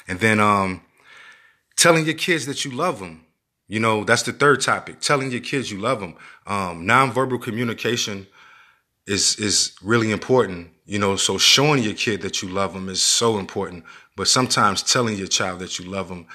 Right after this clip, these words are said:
is also very essential as well. So let's get right into it.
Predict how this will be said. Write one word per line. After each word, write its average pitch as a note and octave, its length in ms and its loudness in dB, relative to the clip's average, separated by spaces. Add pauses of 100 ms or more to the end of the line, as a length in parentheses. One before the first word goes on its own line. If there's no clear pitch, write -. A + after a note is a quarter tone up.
(280)
is - 160 -6
also G2 720 0
very F#2 360 -2 (100)
essential F#2 480 -2
as F2+ 120 -4
well. F2+ 320 -8 (440)
So - 160 6
let's A#2+ 100 8
get D3 140 8
right D3 160 10
into B2 300 2
it. E2+ 100 -12